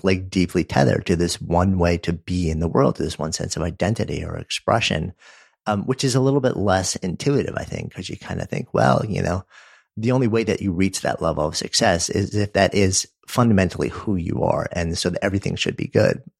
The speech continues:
But, you know, it can stop you from continuous sense of exploration, just sort of like, but differently in a different context. I wanna dive into some of the ideas that you share in the book. And, and of course, I'm, I'm kinda deeply fascinated by this notion of a personal quest in the form of a,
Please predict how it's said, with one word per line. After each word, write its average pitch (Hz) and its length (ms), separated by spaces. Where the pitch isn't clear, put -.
But, 120 280
you 123 160
know, 98 300
it 127 100
can 117 140
stop 107 400
you 98 80
from 78 240
continuous 87 720
sense - 240
of 73 80
exploration, - 840
just 113 480
sort - 180
of 104 80
like, 104 260
but 104 200
differently - 460
in 92 120
a 90 60
different - 340
context. - 580
I 135 60
wanna 160 220
dive 92 240
into 82 160
some 85 160
of 80 60
the 78 120
ideas - 240
that 87 140
you 90 40
share - 200
in 80 80
the 80 60
book. 82 280
And, 82 180
and 90 120
of - 100
course, - 240
I'm, 85 260
I'm - 160
kinda 90 220
deeply 85 260
fascinated 80 460
by 80 80
this - 200
notion 80 280
of 85 80
a - 80
personal - 400
quest - 340
in 90 120
the 87 60
form 90 280
of - 100
a, - 80